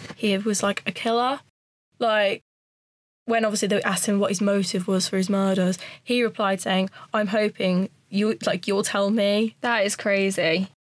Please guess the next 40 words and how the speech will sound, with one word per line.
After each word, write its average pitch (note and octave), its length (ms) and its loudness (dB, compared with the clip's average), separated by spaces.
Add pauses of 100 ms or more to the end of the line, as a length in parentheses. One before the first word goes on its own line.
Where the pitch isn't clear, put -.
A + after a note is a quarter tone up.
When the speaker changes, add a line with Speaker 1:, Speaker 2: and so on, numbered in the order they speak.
(320)
Speaker 1:
Mm. G#3+ 140 2
Speaker 2:
honestly. G3 680 0 (520)
Speaker 1:
And A3+ 100 2
he A3+ 80 2
was A#3 160 0
adamant G#3+ 420 0
that G#3 360 -2
the A3+ 80 0
decision G#3+ 420 0
to G#3 80 -2
kill G3 300 0
was G3+ 160 -4
not G#3 180 -2
made G3 260 2
until G3 240 0
moments F#3+ 340 2
before - 220 -2
the F3+ 160 0
act - 240 -4
of G3 80 2
murder. F#3+ 320 2 (140)
But - 120 -4
how E4+ 720 0
can D4+ 280 0
you C4+ 200 0
do, B3 400 0
like, A3 180 -2
how D4 340 0 (380)
would C4 120 0
that C4+ 180 0
come B3 120 0
across A3 280 0
someone's A3 240 0
head G#3 200 2
up F#3 140 -4
to, A3 80 -2
like, G#3 180 0
sixteen - 460 0
times? F#3+ 580 0 (120)
Speaker 2:
Yeah. A3 500 2